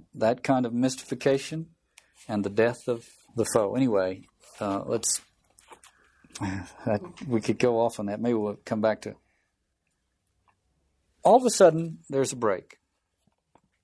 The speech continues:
The tiger springs in the new year,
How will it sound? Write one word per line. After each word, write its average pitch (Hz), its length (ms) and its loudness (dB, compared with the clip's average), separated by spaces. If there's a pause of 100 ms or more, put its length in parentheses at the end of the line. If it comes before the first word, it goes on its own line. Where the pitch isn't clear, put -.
(1300)
The - 80 2
tiger 127 680 0
springs 135 840 0
in 131 200 4
the 113 100 -2
new 196 580 4
year, 131 800 -2